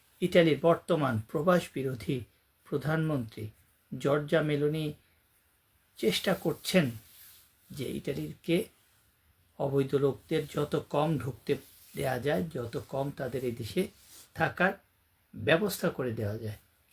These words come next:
কিন্তু এটা তো সম্ভব না, এটা মানব বিরোধী আইন। এটা মানব, ইটালিতে আমাদের বামপন্থী দল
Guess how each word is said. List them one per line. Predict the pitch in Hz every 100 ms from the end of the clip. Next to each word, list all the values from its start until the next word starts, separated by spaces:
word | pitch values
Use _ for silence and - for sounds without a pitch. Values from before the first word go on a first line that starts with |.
| -
কিন্তু | 254 233 180 120 95 _ _ _ _ _ _ _ _ _ -
এটা | - 220
তো | 220
সম্ভব | - 170 135 139 147
না, | 143 117
এটা | 127 175
মানব | 156 151 165 196 175
বিরোধী | 143 147 156 170 165 160
আইন। | 139 107 95 92 _ _ _ _ _ -
এটা | - 131
মানব, | 131 156 -
ইটালিতে | 180 185 185 185 185 180 - _ _ _
আমাদের | - 143 151 170 156 - _ _ _
বামপন্থী | 147 156 160 156 - 143 120 -
দল | 143 123